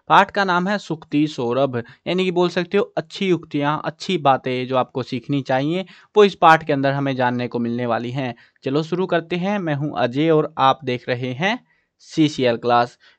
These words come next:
वीडियो को शुरू करने से पहले आपको बता देता हूँ, आपको जो है ये बुक नैतिक शिक्षा, इस कंप्लीट बुक का सॉल्यूशन मिल जाएगा, जिसके अंदर आपको हर एक चैप्टर के एक्सप्लेनेशन, अभ्यास के प्रश्न उत्तर, एमसीक्यू, इंपॉर्टेंट क्वेश्चन, जो भी रिक्वायर्ड रहेगा एग्जाम के प-,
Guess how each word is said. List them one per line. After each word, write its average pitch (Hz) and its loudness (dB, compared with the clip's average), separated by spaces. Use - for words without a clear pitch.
वीडियो 160 4
को 190 -2
शुरू 165 0
करने 156 0
से 156 -4
पहले 139 2
आपको 131 -2
बता 120 0
देता 147 0
हूँ, 165 0
आपको 151 0
जो 143 -2
है 151 0
ये 151 2
बुक 139 -6
नैतिक 131 -2
शिक्षा, 131 -6
इस - -6
कंप्लीट 165 -2
बुक 156 -6
का 180 2
सॉल्यूशन 160 -4
मिल 139 -2
जाएगा, 131 2
जिसके 151 0
अंदर 156 4
आपको 147 2
हर 143 4
एक 139 -2
चैप्टर 139 -2
के 135 -2
एक्सप्लेनेशन, 135 -2
अभ्यास 131 2
के 143 -2
प्रश्न 135 -4
उत्तर, 131 -2
एमसीक्यू, 135 -2
इंपॉर्टेंट 135 -2
क्वेश्चन, 147 -4
जो 165 2
भी 185 -2
रिक्वायर्ड 156 6
रहेगा 143 2
एग्जाम 131 0
के 135 -2
प-, 127 -8